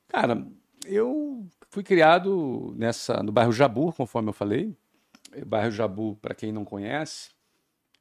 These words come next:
vou dar uma localização pra pra dar uma referência, né? Ele fica entre a favela do Sapo, Marco Sete, a favela Rebu e a Cavalo de Aço. Não sei se ajudou a referência, mas o bairro Jabu era uma,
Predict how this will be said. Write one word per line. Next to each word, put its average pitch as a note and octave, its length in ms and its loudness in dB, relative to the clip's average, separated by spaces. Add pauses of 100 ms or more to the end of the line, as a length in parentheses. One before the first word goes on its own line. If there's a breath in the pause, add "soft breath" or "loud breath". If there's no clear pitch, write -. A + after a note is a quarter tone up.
(160)
vou G#2+ 80 -6
dar A2 120 -4
uma A#2 60 -2
localização G#2+ 680 -4
pra G#2+ 180 -4 (360)
pra G#2+ 80 -6
dar G2+ 80 -4
uma G#2 80 -2
referência, A2+ 560 -2
né? G2 60 -6
Ele G#2+ 100 -6
fica A#2 320 -4
entre G#2+ 220 -4
a - 20 -10
favela G2 380 -2
do G#2+ 80 -10
Sapo, D3 520 0 (520)
Marco A2 340 -4
Sete, - 640 0 (760)
a - 100 -6
favela G2 720 -2
Rebu A2+ 560 -2 (680)
e A#2+ 120 -4
a A#2+ 60 4 (300)
Cavalo A2+ 320 4
de G#2+ 140 2
Aço. - 420 -2 (160)
Não G#2+ 120 -10
sei A2 160 -8
se G#2+ 100 -10
ajudou G#2+ 500 -8 (220)
a - 80 -14
referência, B2 580 -4
mas A#2 220 0
o A#2+ 240 -4
bairro A#2+ 340 4
Jabu B2+ 320 -2
era D#3 80 -2
uma, D#3+ 440 -4